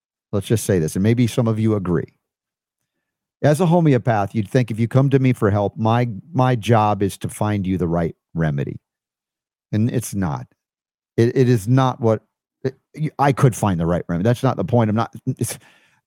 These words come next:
let me just say it this way. I believe my job as a healer, and anybody who puts themselves out as a healer, whether they be medical doctors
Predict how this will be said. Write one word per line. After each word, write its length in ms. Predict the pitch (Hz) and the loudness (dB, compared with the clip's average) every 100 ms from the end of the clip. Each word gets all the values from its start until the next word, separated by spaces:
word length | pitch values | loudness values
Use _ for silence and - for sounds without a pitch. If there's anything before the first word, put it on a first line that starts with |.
| - | 0
let 80 | 131 | 2
me 60 | 147 | 4
just 220 | 143 - | 4 4
say 180 | 143 135 | 2 2
it 120 | - | 4
this 220 | 135 - | 2 2
way. 240 | 104 - _ _ _ _ _ _ _ _ _ _ _ _ - | -4 -4 _ _ _ _ _ _ _ _ _ _ _ _ 0
I 200 | 147 202 | 4 4
believe 500 | 170 165 139 113 98 - _ _ _ _ - | 4 6 6 4 -2 -14 _ _ _ _ -2
my 240 | 113 160 | 2 2
job 260 | 147 131 113 | 4 4 4
as 100 | 98 | 0
a 60 | 95 | 0
healer, 340 | 107 71 - _ _ _ _ _ - | 0 -2 -6 _ _ _ _ _ 0
and 160 | 123 143 | 2 2
anybody 540 | 170 220 165 135 113 | 2 4 4 2 4
who 240 | 107 117 - - | 4 2 0 0
puts 200 | 147 - | 0 2
themselves 540 | 151 139 - 127 107 117 | 0 0 0 0 2 2
out 160 | 107 | 2
as 100 | 95 | 0
a 60 | 92 | -2
healer, 280 | 110 92 92 | 0 0 2
whether 260 | 101 110 | 2 0
they 140 | 104 110 | 0 -2
be 140 | 107 | 0
medical 440 | 101 120 127 123 | 0 2 2 0
doctors 580 | 113 117 113 117 107 98 | 2 0 0 0 -2 -4